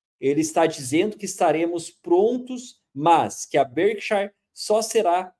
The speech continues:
compradora quando ninguém mais for comprador. Gente, agora tá todo mundo comprador. Vocês entendem isso?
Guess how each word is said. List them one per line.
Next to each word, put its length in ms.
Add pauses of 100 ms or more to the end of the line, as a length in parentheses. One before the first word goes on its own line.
compradora 800 (140)
quando 300
ninguém 340
mais 320
for 380 (100)
comprador. 640 (460)
Gente, 420
agora 380
tá 120 (140)
todo 420
mundo 520
comprador. 760
Vocês 200
entendem 500
isso? 320